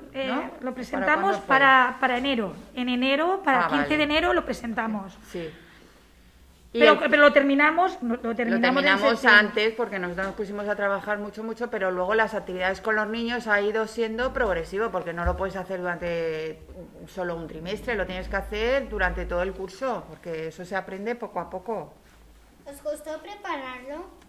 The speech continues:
Speaker 2: Nos costó,
Speaker 1: Os gustó,
Speaker 2: eh,
Speaker 1: sí, os
Speaker 2: ah,
Speaker 1: gustó.
Speaker 2: ah, que sí nos gustó prepararlo, claro que nos gustó un montón.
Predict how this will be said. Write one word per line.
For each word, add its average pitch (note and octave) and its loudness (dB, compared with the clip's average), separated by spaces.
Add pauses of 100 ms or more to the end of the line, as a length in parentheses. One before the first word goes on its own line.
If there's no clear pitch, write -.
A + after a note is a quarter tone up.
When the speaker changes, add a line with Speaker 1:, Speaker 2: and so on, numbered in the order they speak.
(600)
Speaker 2:
Nos G3+ -6
costó, B3+ 2
Speaker 1:
Os F4 4
gustó, B3 0
Speaker 2:
eh, G3 4
Speaker 1:
sí, - -6
os A#3 6
Speaker 2:
ah, B3+ 8
Speaker 1:
gustó. B3+ -2
Speaker 2:
ah, C#4+ 6
que C4 0
sí A#3+ -6
nos A3 -4
gustó B3+ -4
prepararlo, G#3 -2
claro F3+ 0
que G#3 -2
nos G3+ -4
gustó G3 -4
un G3 -8
montón. G3 -8